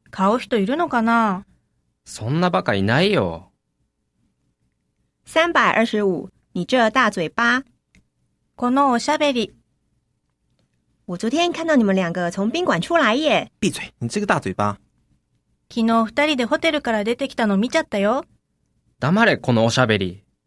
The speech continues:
Speaker 3: 三百二十六，你不想活啦？
Speaker 1: 死にたいの？
Speaker 4: 我昨天狠狠地教训我们老板一顿。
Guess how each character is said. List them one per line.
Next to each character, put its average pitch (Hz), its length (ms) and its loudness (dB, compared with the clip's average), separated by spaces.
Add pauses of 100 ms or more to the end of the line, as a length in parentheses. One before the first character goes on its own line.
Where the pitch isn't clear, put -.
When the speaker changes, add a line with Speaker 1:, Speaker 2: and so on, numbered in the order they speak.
(1000)
Speaker 3:
三 339 240 2
百 240 200 2
二 220 120 2
十 208 140 -6
六， 220 400 -2 (300)
你 190 120 -2
不 302 160 -4
想 190 240 -2
活 170 260 0
啦？ 202 300 -4 (600)
Speaker 1:
死 - 200 -4
に 277 180 0
た 339 160 0
い 277 100 0
の？ 214 300 -2 (1160)
Speaker 4:
我 135 60 -4
昨 135 140 0
天 214 100 4
狠 190 240 2
狠 160 160 2
地 117 120 4
教 165 180 4
训 156 160 0
我 117 60 2
们 107 120 2
老 104 140 4
板 120 160 2
一 104 60 0
顿。 123 260 0